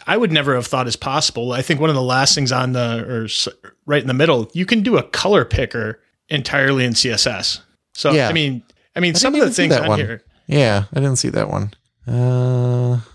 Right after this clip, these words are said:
Speaker 2: well, anyway, I believe you. Oh, it's sort of in the middle.
Speaker 1: Yeah.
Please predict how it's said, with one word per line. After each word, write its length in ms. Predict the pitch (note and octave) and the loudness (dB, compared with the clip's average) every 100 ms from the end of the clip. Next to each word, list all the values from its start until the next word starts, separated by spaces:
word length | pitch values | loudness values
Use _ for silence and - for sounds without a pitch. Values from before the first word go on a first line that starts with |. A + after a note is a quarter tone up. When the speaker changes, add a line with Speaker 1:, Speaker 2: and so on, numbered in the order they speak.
| _ _ | _ _
Speaker 2:
well, 160 | D3+ D#3+ | 2 4
anyway, 260 | D#3+ A#2+ A#2 | 4 4 4
I 60 | |
believe 280 | A2+ A#2 G#2+ | 2 2 2
you. 280 | G2+ G2+ A2 _ | 2 0 -4 _
Oh, 180 | - C#3 | 2 2
it's 120 | C3+ | 4
sort 140 | E3+ E3 | 2 2
of 80 | A#2 | 2
in 60 | |
the 80 | G#2 | 0
middle. 440 | G#2+ A2+ F#2+ G#2+ _ _ - | 2 2 0 -6 _ _ -8
Speaker 1:
Yeah. 320 | C#3 A2 | -6 -6